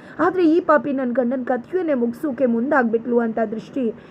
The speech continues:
ಹೇಳ್ದಾಗ "ನಾನ್ ತಪ್ಪೇ ಮಾಡಿಲ್ಲ, ನಾನ್ ಮಾಡಿರೋದು ಕರೆಕ್ಟ್ ಆಗಿದೆ, ನನ್ನ ಅಪ್ಪನನ್ನ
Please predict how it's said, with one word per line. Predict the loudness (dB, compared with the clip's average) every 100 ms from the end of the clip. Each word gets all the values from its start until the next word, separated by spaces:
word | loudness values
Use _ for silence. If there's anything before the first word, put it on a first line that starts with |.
| -20 -2
ಹೇಳ್ದಾಗ | 2 2 4 4 4
"ನಾನ್ | 0 0 -2
ತಪ್ಪೇ | 0 4 4
ಮಾಡಿಲ್ಲ, | 4 0 0 0
ನಾನ್ | 0 0
ಮಾಡಿರೋದು | 0 0 4 2 2
ಕರೆಕ್ಟ್ | -4 -4 -4
ಆಗಿದೆ, | -2 -2
ನನ್ನ | -2 -2 -2 -4
ಅಪ್ಪನನ್ನ | -6 -2 0